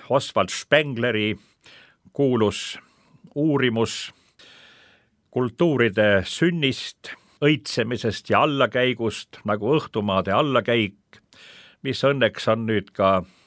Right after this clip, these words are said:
juba mitmed aastad eesti keeles olemas. Ja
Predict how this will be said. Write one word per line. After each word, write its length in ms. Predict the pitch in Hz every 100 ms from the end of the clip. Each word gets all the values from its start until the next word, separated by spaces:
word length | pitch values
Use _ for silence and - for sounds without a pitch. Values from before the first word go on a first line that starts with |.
| _ - - _ -
juba 240 | 110 101
mitmed 420 | 127 123 - 101
aastad 600 | 127 120 98 - - - - _
eesti 340 | 165 165 - 120
keeles 400 | 143 131 110 135
olemas. 600 | 135 117 104 104 - - _ _ _ - - - - _ _ _ -
Ja 380 | 135 143 139